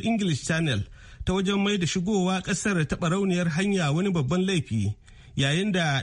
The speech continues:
ɗimbin baƙin haure ke ci gaba da ƙetare kogin daga ƙasar Faransa zuwa Burtaniya a ƙananan jiragen ruwa. Baƙin hauren na zuwa ne daga Afirka da Gabar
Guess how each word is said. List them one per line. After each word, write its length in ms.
ɗimbin 420
baƙin 380
haure 320
ke 260
ci 160
gaba 180
da 80
ƙetare 460
kogin 560
daga 220
ƙasar 340
Faransa 400
zuwa 280
Burtaniya 600
a 60
ƙananan 540
jiragen 460
ruwa. 300
Baƙin 380
hauren 400
na 160
zuwa 300
ne 140
daga 260
Afirka 560
da 80
Gabar 240